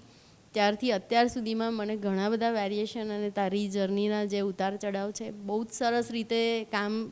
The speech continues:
તું આગળ કરી રહી છે." અને એમનો બ્લેસિંગ મારી સાથે છે. પણ, અ, એટલે આ, આ યુવા પેઢીને, અ, એ કહેવાનું કે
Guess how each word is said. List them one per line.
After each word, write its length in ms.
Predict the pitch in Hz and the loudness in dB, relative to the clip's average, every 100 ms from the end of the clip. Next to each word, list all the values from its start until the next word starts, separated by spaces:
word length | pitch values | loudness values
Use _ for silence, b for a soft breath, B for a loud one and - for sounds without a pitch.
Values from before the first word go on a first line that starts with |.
| - | -2
તું 180 | 220 | 2
આગળ 240 | 185 190 202 | 2 2 -2
કરી 320 | 208 196 202 | -2 0 0
રહી 220 | 214 190 | 0 -2
છે." 200 | 185 208 | -4 -8
અને 580 | 262 - - - - 202 | -10 -14 -20 -20 -8 -2
એમનો 200 | 208 208 | 0 2
બ્લેસિંગ 440 | 208 202 190 240 | 2 0 0 -2
મારી 200 | 226 202 | -2 -2
સાથે 380 | 208 185 170 190 | -2 -4 -4 -6
છે. 160 | 190 277 B B B - | -6 -8 B B B 2
પણ, 140 | 320 | 4
અ, 140 | - | 4
એટલે 440 | 254 247 247 262 359 | 4 4 4 2 2
આ, 260 | - 233 - | 4 2 2
આ 240 | 208 262 | 4 4
યુવા 420 | 302 277 262 285 | 6 4 6 6
પેઢીને, 680 | 294 294 285 294 311 311 - | 6 2 0 2 2 0 -2
અ, 280 | 240 247 247 | -2 0 0
એ 160 | - 269 | 0 0
કહેવાનું 580 | 269 254 254 277 233 240 | 4 6 8 6 4 0
કે 340 | 277 302 302 | 2 2 0